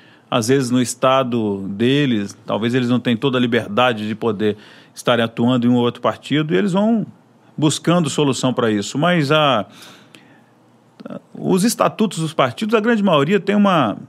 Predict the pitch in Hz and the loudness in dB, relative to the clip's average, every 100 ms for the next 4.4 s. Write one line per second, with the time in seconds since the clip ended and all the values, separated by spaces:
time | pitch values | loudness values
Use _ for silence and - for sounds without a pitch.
0 | - 175 170 127 143 180 170 147 131 127 | -6 0 2 2 2 2 4 2 -2 0
1 | 127 - - 139 139 117 123 123 110 101 | -2 0 -2 2 2 2 0 0 0 -2
2 | 92 104 135 123 - 135 131 - 120 127 | -4 -2 0 0 0 -2 -2 -4 -4 -2
3 | 113 101 95 95 101 185 - 269 269 208 | 0 0 0 -2 -4 -4 -2 0 0 0
4 | - 165 175 127 | -2 -2 0 -2